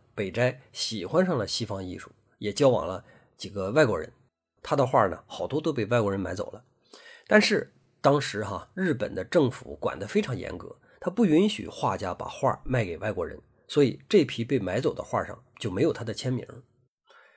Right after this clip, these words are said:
这一点我们到西方去看到北斋的画的时候，你看没有签名，就是这个原因。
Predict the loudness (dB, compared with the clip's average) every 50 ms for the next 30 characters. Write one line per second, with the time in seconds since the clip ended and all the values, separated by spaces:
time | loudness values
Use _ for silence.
0 | _ _ _ 6 6 6 4 2 -2 -4 -4 -4 -6 -4 -2 -4 -4 -4 2 4
1 | 4 4 6 4 2 0 -2 -6 -8 -6 -2 -2 0 0 0 -2 -2 -4 -8 -6
2 | -2 2 2 2 2 2 0 -2 0 0 0 0 0 2 4 6 6 6 4 -2
3 | -4 -6 -6 -6 -6 -8 -8 -6 -6 -4 -2 -2 -2 -2 -2 -4 -6 -6 -6 -6
4 | -6 -8 -10 -10 -10 -10 -8 -8 -8 -8 -8 -8 -8 -10 -12 -16 -20